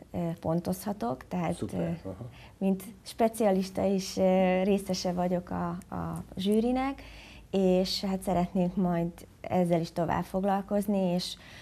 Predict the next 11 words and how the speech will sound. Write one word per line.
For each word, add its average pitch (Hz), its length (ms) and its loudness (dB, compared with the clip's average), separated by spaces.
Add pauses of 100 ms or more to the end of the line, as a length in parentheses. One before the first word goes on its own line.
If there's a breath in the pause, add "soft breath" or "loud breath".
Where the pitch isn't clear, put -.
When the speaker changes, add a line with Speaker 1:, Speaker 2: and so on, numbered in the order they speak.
(100)
Speaker 1:
egy 180 140 0
bizonyos 185 460 2
idő 175 280 0
után, 214 600 2 (120)
ö, 180 120 0
lehet 175 380 -2
a 165 340 -4
nemzetközi, 185 840 0 (420 loud breath)
ö, 165 420 -2 (760)
vizsgát 190 440 2
letenni, 233 540 2